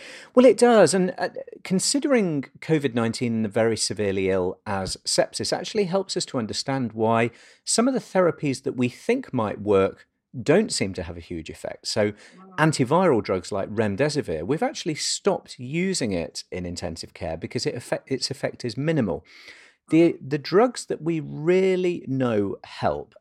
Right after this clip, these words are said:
Speaker 1: and that we're still using in intensive care and that all the research studies have demonstrated to be of benefit are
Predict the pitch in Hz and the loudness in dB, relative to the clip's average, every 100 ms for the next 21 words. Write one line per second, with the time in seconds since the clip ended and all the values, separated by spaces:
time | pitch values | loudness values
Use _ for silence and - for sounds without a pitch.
0 | - 107 107 120 - - 170 170 127 107 | -6 -4 -4 -4 -4 -2 0 2 2 0
1 | 92 87 82 85 82 98 92 82 87 104 | -4 -8 -8 -10 -12 -14 -10 -6 -6 -8
2 | _ 151 156 139 117 107 - 95 - - | _ 0 2 0 -2 -2 -2 -6 -6 -8
3 | 90 90 - _ _ - - 110 107 - | -6 -8 -10 _ _ -10 -2 0 0 -4
4 | 87 87 92 - 85 80 80 80 - - | -6 -8 -12 -10 -10 -8 -10 -12 -10 -10
5 | - - - _ 113 113 110 | -12 -20 -20 _ 4 6 6